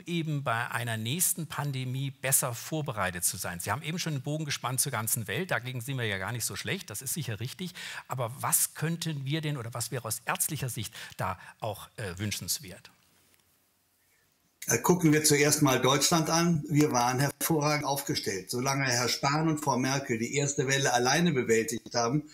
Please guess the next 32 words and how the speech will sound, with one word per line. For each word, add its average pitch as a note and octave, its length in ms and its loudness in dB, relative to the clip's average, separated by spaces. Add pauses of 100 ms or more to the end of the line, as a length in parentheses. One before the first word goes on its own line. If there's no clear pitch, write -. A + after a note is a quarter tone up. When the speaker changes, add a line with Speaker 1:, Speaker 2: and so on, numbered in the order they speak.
(360)
Speaker 2:
funktionierte C#3+ 680 4
alles. D3 420 4 (440)
Erst D#3 300 4
als D#3 240 4
wir C#3 380 2
in, C3 400 2
äh, A#2+ 400 2
das, - 340 4
äh, B2+ 180 2
in A#2 80 0
den B2 140 2
Hickhack D#3 460 4
der C#3 220 2
Ministerpräsidenten D3 1200 4
und C#3+ 220 -2
in C#3 120 2
den C3+ 180 2
oftmals C#3 760 0 (280)
für - 140 -4
die C#3 100 4
Öffentlichkeit D3 680 2
nicht B2 160 -2
nachvollziehbaren C#3+ 760 2
Streit C#3 240 2
der C3+ 100 4
Virologen C#3 480 2
untereinander C3 720 2
kamen, B2+ 540 0
wurd's - 360 0
chaotisch D3 680 2 (120)
in G#2+ 100 -6
Deutschland. G2 460 -2